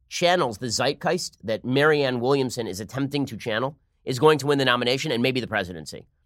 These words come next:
Because what she was doing last night was not talking about the wonders of Medicare for all. What she was doing last night instead was talking about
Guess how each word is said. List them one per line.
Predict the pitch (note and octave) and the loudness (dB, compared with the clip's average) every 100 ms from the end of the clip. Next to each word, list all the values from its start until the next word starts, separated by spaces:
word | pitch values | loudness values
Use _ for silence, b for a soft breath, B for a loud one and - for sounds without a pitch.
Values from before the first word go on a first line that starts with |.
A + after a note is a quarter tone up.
| _ | _
Because | C3+ D3+ G3 - _ - | -2 0 0 -4 _ -6
what | B2+ | -4
she | - | -2
was | G3 D3 | -2 2
doing | G3 F#3+ | 2 4
last | D#3 B2+ | 2 0
night | C3+ A2 | -4 -4
was | A#2+ | 0
not | D#3+ D#3 | 2 2
talking | E3 C3 A2 A2+ | 2 0 0 -4
about | G#2 G2+ | -4 -4
the | G#2+ | -4
wonders | A2+ D3 C3+ G2 F#2+ | 0 2 2 -4 -6
of | G2+ | -4
Medicare | A#2 A2+ A2 F#2+ | -4 -2 -4 -4
for | F2+ | -2
all. | F#2 C#2+ - _ _ | -2 -4 -10 _ _
What | - C3 | -8 -2
she | F#3+ | 0
was | F3 | 0
doing | D3+ E3+ D#3+ | 0 0 -2
last | - C3+ C3 | 0 0 0
night | C#3+ C3 | 0 -2
instead | A2+ - D3 | -2 -2 -2
was | A#2 - | -2 0
talking | D3+ D3 D3 | 2 2 2
about | B2+ A2+ G#2 | 2 2 0